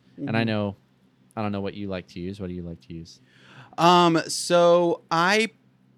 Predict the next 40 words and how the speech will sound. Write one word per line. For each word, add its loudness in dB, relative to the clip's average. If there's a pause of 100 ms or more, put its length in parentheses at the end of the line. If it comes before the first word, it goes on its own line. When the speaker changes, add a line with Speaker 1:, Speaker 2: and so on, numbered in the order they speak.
(440)
Speaker 2:
I 4
went 0
to 0
a 6
school 0
that 0
was 0
an -2
N 0
A 2
S -4
B 0
school. -4 (300)
So 0
I 2
really 0
enjoy 0
the -6
N -6
A -4
S -10
B. -4 (120)
I 0
like -2
that 0
literal. -2 (320)
So 0
what 2
the 0
literal 8
does 4
for 2
me, 4 (480)
because 4
the -2
N 4
A 8
S 4
B 4
is, 2